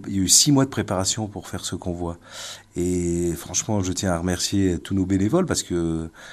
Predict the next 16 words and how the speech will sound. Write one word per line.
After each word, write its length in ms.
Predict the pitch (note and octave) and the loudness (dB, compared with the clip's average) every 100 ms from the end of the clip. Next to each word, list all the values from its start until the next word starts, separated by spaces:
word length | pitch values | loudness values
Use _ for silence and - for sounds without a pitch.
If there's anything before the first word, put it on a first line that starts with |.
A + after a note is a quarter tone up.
| - _ _ | -20 _ _
après 260 | F#2+ - F2 | -14 -6 -6
le 60 | |
boulot, 560 | E2+ F#2 C#3 F3 F#3 D#3+ | -2 2 6 8 8 8
euh, 440 | G2+ F#2 F2+ F2 | 6 4 2 0
sur 180 | E2+ G2+ | -2 -2
les 80 | F#2 | 0
vacances, 560 | E2 D#2+ C3+ D3+ - F#2+ | 0 2 2 4 2 0
euh, 360 | F2 F2 F2 F#2 F#2 | -2 -2 -4 -6 -4
voilà. 280 | F#2+ D#2 - - | -2 -2 -4 -14
Il 60 | F#2+ | -8
faut, 320 | G#2+ G#2 G#2 | -2 -2 -2
il 120 | F2+ | -4
faut 160 | - G2+ | -4 -4
être 340 | G2+ - F2 | -4 -6 -6
très 220 | - A#2 | -2 0
généreux 440 | G2 G2+ F#2+ G2+ | 2 4 2 0